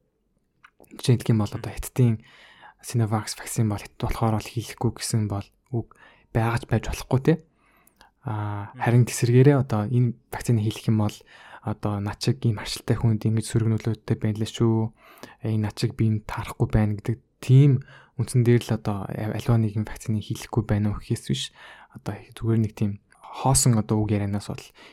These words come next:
Speaker 1: а, хи-, вакцины хийхгүй, хийхгүй гэдгийг бол шийдэж бод-, болохгүй гэж би бол хувьдаа бодож байгаа.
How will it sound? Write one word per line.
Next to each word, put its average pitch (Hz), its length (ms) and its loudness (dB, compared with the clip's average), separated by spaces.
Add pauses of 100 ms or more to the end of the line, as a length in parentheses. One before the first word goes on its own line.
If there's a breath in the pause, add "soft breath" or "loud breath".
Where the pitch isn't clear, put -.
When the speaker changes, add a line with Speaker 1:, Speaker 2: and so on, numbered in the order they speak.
(280 loud breath)
Speaker 1:
а, 113 220 -6
хи-, - 240 -18
вакцины 113 420 -2
хийхгүй, - 600 -4
хийхгүй - 340 -4 (140)
гэдгийг 104 160 -10
бол 98 100 -6
шийдэж - 320 -8
бод-, - 160 -8
болохгүй - 380 -2
гэж 107 160 -4
би 101 80 -6
бол - 160 -10
хувьдаа - 240 -10
бодож - 320 -14
байгаа. - 220 -10